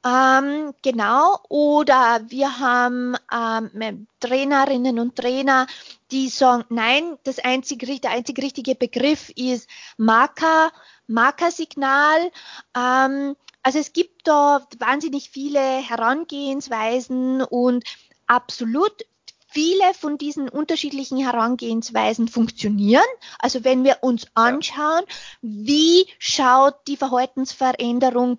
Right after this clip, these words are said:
Speaker 1: bei unseren Hunden, bei unseren Lernern aus,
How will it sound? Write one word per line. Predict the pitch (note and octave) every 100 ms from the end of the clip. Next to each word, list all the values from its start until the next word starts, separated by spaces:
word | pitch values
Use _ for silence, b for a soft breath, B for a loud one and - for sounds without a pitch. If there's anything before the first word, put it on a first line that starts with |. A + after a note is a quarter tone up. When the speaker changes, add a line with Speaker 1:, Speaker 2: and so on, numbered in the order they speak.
| -
Speaker 1:
bei | B3 A#3+ B3
unseren | B3+ B3+ A#3+ A#3
Hunden, | C4+ D#4 - C4
bei | C4 A#3+
unseren | B3 B3+ A#3 A3+
Lernern | G#3+ G#3+ G#3+ G3+ -
aus, | G3 B3+ G4